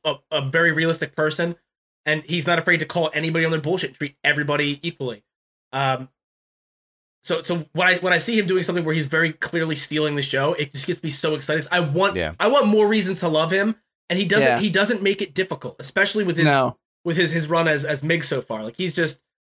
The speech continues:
Speaker 1: he's even more flushed out now. You see him go from this, this ki-, kind of, he's kind of a bad guy in, in season one, and you see him do the right thing here, and he even, like, has that moment where he looks at Mando, he's like, like, "I'm just trying to, trying to, you know, clear, clear out some of the closet," or whatever he says. He, he has that throwaway
Speaker 2: Yeah.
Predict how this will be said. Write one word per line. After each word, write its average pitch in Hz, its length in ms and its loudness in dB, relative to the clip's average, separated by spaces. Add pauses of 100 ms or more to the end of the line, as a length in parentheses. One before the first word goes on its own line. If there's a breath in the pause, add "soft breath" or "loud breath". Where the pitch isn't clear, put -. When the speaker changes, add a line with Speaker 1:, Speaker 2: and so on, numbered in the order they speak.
(100)
Speaker 1:
he's 165 280 -2
even 196 160 0
more 196 140 2
flushed 190 320 0
out 180 200 2
now. 175 320 2 (280)
You 156 60 -4
see 175 200 -2
him 170 260 0
go 175 160 2
from 165 160 -2
this, 151 280 0
this - 280 -6 (1080)
ki-, 311 140 2
kind 311 180 4
of, - 80 0
he's 277 120 -4
kind 285 180 2
of 190 60 2
a - 20 -6
bad 185 260 4
guy 135 460 0
in, 147 140 -6 (100)
in 170 100 -6
season 147 280 -4
one, 135 100 0
and 143 80 -4
you 160 60 -4
see 208 200 -2
him 185 140 0
do 185 140 0
the 170 100 0
right 170 220 0
thing 180 160 0
here, 143 340 0 (240)
and 170 80 0
he 196 60 0
even, 190 160 0
like, 170 160 2
has 180 140 0
that 165 100 2
moment 170 140 0
where 160 80 0
he 156 40 -2
looks 175 160 -2
at - 100 -6
Mando, 165 220 2
he's 143 140 0
like, 143 200 -2 (540)
like, 147 80 0
"I'm 151 100 0
just 151 120 -6
trying 160 180 2
to, 143 180 0
trying 147 180 0
to, 143 80 0
you 143 100 0
know, 123 160 0 (120)
clear, 175 220 -2
clear 175 220 -2
out 151 100 -4
some 160 80 -4
of 147 60 -4
the 143 80 -4
closet," 151 340 -2
or 135 60 -4
whatever 151 320 -4
he 135 40 -4
says. 127 320 -6
He, 147 120 -6
he 156 80 -2
has 160 100 2
that 165 160 -2
throwaway 170 300 2
Speaker 2:
Yeah. 156 40 2